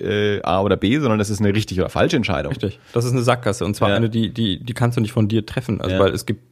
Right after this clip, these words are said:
Speaker 2: da gab's keine Anzeichen, die dafür, die darauf hingedeutet haben, dass du
Speaker 1: Ja.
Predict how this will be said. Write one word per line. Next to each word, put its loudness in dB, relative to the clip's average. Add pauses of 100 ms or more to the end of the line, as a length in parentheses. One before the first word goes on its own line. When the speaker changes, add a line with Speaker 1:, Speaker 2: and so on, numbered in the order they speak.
Speaker 2:
da 2
gab's -2
keine 0
Anzeichen, 0
die 0
dafür, 2
die -8
darauf 0
hingedeutet 2
haben, 2
dass 0
du 0 (100)
Speaker 1:
Ja. -8